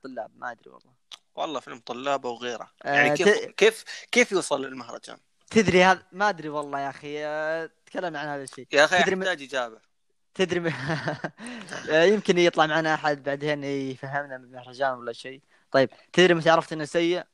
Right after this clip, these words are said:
Speaker 1: من أول عشر ثواني. من التحرير. أول شيء
Speaker 2: مم.
Speaker 1: لقطة خارجية المسجد، بعدين نص ثاني على أصبع مصلي، بعدين الباب، بعدين المسجد مرة ثانية.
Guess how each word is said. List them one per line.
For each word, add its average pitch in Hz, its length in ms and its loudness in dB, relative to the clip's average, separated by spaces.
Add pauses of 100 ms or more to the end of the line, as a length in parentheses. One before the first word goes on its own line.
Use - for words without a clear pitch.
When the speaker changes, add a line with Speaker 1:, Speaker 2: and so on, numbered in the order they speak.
(280)
Speaker 1:
من 156 120 -8
أول 185 540 2 (100)
عشر 151 280 -4
ثواني. 123 380 -10 (440)
من 170 140 -6
التحرير. 165 560 -2 (100)
أول 180 220 2
شيء 190 220 -2
Speaker 2:
مم. 160 60 -4
Speaker 1:
لقطة 165 260 0
خارجية 156 460 0
المسجد، 170 440 -4 (420)
بعدين 151 300 -4 (280)
نص 185 320 -2
ثاني 185 280 4
على 160 200 2
أصبع 156 220 -8
مصلي، 170 400 -6
بعدين 156 260 -6
الباب، 160 420 -2 (260)
بعدين 156 180 -4
المسجد 170 320 -6
مرة 143 200 -6
ثانية. 131 340 -6